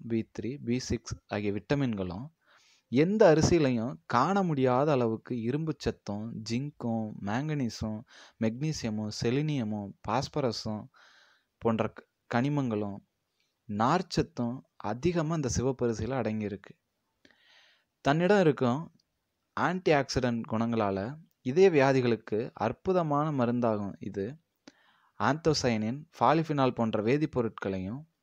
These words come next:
தன்னகத்தே கொண்டிருக்கு. சிவப்பரிசியில மோனோகுளோனல் கே என்கிற வேதிப்பொருள் அதிகமா இருக்கிறதுனால, இப்பயும் மருத்துவத்துறையில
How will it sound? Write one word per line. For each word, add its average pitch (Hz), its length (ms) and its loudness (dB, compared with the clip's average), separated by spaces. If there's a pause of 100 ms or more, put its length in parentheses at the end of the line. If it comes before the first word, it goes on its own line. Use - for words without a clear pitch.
(160)
தன்னகத்தே 120 480 0
கொண்டிருக்கு. 101 520 -4 (1300)
சிவப்பரிசியில 139 960 2
மோனோகுளோனல் 139 680 0 (120)
கே 147 260 2
என்கிற 113 520 -2 (520)
வேதிப்பொருள் 110 680 0
அதிகமா 120 480 -2
இருக்கிறதுனால, 98 680 -6 (1200)
இப்பயும் 160 600 4
மருத்துவத்துறையில 127 960 2